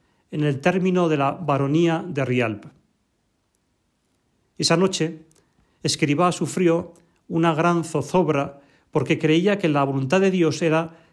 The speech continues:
que permaneciera en la zona republicana hasta que no quedase allí ningún hijo suyo.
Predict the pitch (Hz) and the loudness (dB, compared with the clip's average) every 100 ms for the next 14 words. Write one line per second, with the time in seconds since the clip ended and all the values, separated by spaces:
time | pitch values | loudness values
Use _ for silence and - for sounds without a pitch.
0 | _ 147 147 143 139 135 131 175 165 160 | _ -4 -2 0 0 -2 0 0 2 -2
1 | - 151 139 131 175 170 139 135 180 170 | -4 -4 -2 -2 0 0 0 0 0 0
2 | 143 147 131 123 120 _ _ _ _ _ | -2 -2 -2 -6 -10 _ _ _ _ _
3 | _ - 143 - 151 147 151 185 175 175 | _ -8 -6 -2 -2 0 0 0 0 0
4 | - 147 131 156 160 - _ _ 156 147 | -2 -4 -2 -2 -4 -12 _ _ -6 -4
5 | 139 156 156 - 170 131 131 - 123 107 | 0 2 2 0 -2 -2 -6 -4 -4 -4
6 | 104 | -10